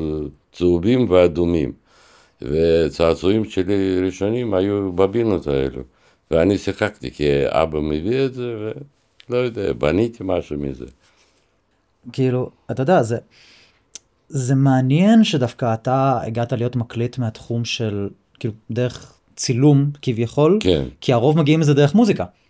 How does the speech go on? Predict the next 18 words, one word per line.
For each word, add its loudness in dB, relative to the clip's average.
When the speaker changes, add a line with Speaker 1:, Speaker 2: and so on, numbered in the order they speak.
Speaker 2:
אתה 0
יודע, 4
אנשים 2
מנגנים 4
איקס 0
שנים, 0
ואז 4
אומרים, 4
"טוב, 4
אני, 0
אני 2
אלך 2
יהיה 4
סאונדמן, 4
כי 2
במוזיקה 2
אין 4
כסף." -10